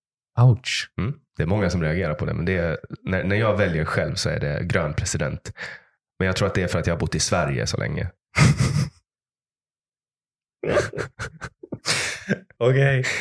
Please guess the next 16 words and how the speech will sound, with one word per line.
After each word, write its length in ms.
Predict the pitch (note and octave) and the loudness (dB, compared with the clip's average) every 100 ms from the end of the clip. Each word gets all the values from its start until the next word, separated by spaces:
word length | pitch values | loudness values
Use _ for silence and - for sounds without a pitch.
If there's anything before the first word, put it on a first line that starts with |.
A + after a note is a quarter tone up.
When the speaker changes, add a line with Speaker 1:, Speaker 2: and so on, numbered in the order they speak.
| - | -2
Speaker 2:
Är 100 | A2 | 2
det 60 | |
ungefär 300 | G#2 G2+ G#2 | 2 4 2
som 140 | F#2 F#2 | 2 2
att 80 | G2 | 2
säga 320 | G#2 F2 D2+ | 2 2 2
att 120 | D2+ | 2
jag, 180 | F2 D#2+ | 0 0
att 180 | D2 E2 | 0 0
jag 100 | F2 | 2
röker, 440 | F2 E2 - E2 D#2 | 2 -2 -2 -2 0
eh, 140 | D#2 | -2
gröna 340 | E2 E2+ D#2+ | 0 0 0
Norti? 440 | E2 F2 - - F2 - - - _ _ _ A2+ | -2 -2 -4 -6 -6 -10 -20 -20 _ _ _ 4
Speaker 1:
Eh, 260 | G2 - G#2 | 4 6 6
jag 380 | G2 F2 - | 6 6 4